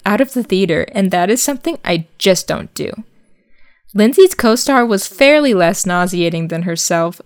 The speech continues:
but nothing special. It must be said that when he was feeling lucky, it was much more endurable than the ch-, campy cheese that was hurled at the viewer when Lohan's character was fortuitous.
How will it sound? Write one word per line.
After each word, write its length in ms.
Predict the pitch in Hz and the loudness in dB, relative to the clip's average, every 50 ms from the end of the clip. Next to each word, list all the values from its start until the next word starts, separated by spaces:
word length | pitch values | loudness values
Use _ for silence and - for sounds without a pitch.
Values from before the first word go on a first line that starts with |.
| _ | _
but 160 | - 240 240 262 | -4 -4 -2 -2
nothing 320 | 277 247 - 185 165 175 | -2 -2 -2 -4 -6 -6
special. 640 | - - - 180 160 160 - - 170 160 160 180 - _ - - _ - - - - _ _ - | -8 -6 -4 -4 -4 -2 -4 -6 -6 -8 -8 -10 -14 _ -20 -20 _ -20 -20 -20 -20 _ _ 0
It 140 | 233 226 | 2 4
must 300 | 214 220 240 277 - - | 4 4 2 2 0 0
be 120 | - 311 262 | 0 0 0
said 440 | - - - 185 170 170 175 185 - | 0 2 2 4 4 4 4 2 0
that 180 | 175 160 - | 0 0 0
when 180 | 175 196 220 247 | 0 -2 -2 -2
he 120 | 277 277 | -2 -4
was 180 | 269 262 247 - | -4 -6 -6 -4
feeling 360 | - 240 226 226 220 202 190 | -2 -2 0 0 0 0 0
lucky, 480 | 190 190 196 - - - 240 240 240 - | 0 -2 -4 -6 -6 -6 -6 -6 -6 -4
it 180 | - 202 - - | -4 -4 -4 -4
was 180 | 185 180 180 | -4 -4 -2
much 340 | 185 196 214 226 - - - | 0 0 0 -2 -2 -4 -4
more 260 | 247 240 240 240 - - | -2 0 0 -2 -2 -2
endurable 840 | - 196 190 175 190 190 202 214 220 208 240 233 233 233 233 - _ | -2 -2 0 0 0 0 0 0 -2 -2 -2 -2 -2 -2 -4 -6 _
than 200 | 190 190 180 175 | -6 -4 -4 -4
the 80 | 170 165 | -4 -6
ch-, 220 | - - - _ - | -8 -10 -14 _ -16
campy 500 | - - 233 226 240 247 247 277 262 254 | -8 -4 -2 -2 -2 0 -2 -4 -4 -4
cheese 560 | - - - 226 208 208 196 196 208 202 - - | -6 -4 -4 -2 -2 -2 -2 -4 -4 -6 -8 -6
that 220 | - 185 170 - | -6 -6 -4 -4
was 160 | 165 170 - | -6 -8 -10
hurled 360 | - - - 202 208 208 208 | -10 -6 -4 -4 -2 -2 -2
at 140 | 202 202 - | -4 -6 -6
the 80 | - 208 | -6 -6
viewer 420 | 196 190 180 170 170 175 175 170 - | -4 -2 -2 -2 0 -2 -2 -4 -4
when 320 | - 165 165 165 160 160 | -6 -6 -6 -6 -4 -2
Lohan's 460 | 160 180 196 208 202 202 180 175 170 - | 0 2 2 2 2 0 -2 -4 -6 -8
character 560 | - - 160 - - 160 - 165 165 170 196 - | -8 -8 -8 -8 -8 -10 -10 -10 -10 -10 -8 -8
was 200 | 170 165 165 - | -8 -8 -8 -8
fortuitous. 1040 | - - 160 170 - - - 208 202 190 - - - - 196 - - - - - | -8 -8 -8 -8 -8 -8 -6 -4 -6 -6 -6 -10 -12 -12 -12 -12 -12 -12 -14 -16